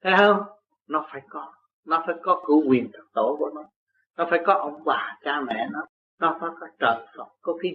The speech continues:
duyên của vị này vị nọ nó phải có. Chứ một người không phải một ông sư mà dạy mình được đâu. Có người cả trăm, cả ngàn, cả triệu người dạy nó chưa có nên. Nhiều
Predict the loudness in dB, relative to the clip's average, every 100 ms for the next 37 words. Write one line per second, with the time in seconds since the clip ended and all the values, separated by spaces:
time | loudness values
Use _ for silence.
0 | -8 -18 -8 -2 2 2 -2 -8 _ _
1 | 2 2 4 4 4 2 -2 -4 -4 -2
2 | 0 -2 -2 -4 -6 -12 -8 -8 -8 0
3 | 2 4 2 4 6 4 2 -2 -2 -2
4 | -6 -2 2 4 6 4 2 0 0 2
5 | 0 -2 -2 -4 -4 _ _ _ _ _
6 | _ _ _ _ _ _ -2 2 4 4
7 | 2 2 2 4 2 0 0 4 4 2
8 | -2 -8 -2 2 2 4 4 4 4 0
9 | -4 -8 -8 -4 -4 -4 -10 -14 -20 _
10 | _ _ _ _ _ _ _ _ _ _
11 | _ _ _ -2 2 4